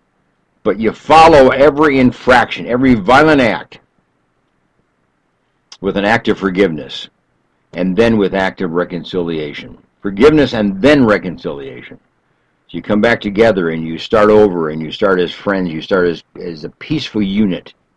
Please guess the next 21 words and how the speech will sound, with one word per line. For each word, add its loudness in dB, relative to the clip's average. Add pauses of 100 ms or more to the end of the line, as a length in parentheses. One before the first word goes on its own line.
(680)
You -10
start 4
as 2
a 4
unified 0
home -4 (440)
that's -8
nonviolent. -6 (1700)
But -8
forgiveness -2 (540)
has -10
to -10
lead -8
the -2
way. -4 (1040)
Forgiveness 4
breaks 0
the 2
line -2 (1080)
of -6
violence. -4